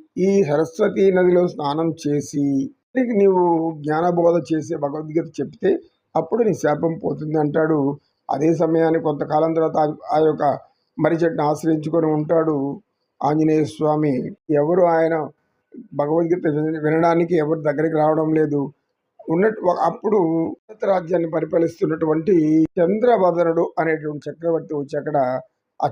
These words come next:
చెట్టు కింద కూర్చొని జ్ఞానం కోసం ఆ సరస్వతిని చూస్తున్నప్పుడు ఆంజనేయ స్వామి అతని జ్ఞానబోధ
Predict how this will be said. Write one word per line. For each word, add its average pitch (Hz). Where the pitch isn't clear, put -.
చెట్టు 151
కింద 170
కూర్చొని 151
జ్ఞానం 143
కోసం 143
ఆ 143
సరస్వతిని 147
చూస్తున్నప్పుడు 151
ఆంజనేయ 160
స్వామి 147
అతని 151
జ్ఞానబోధ 151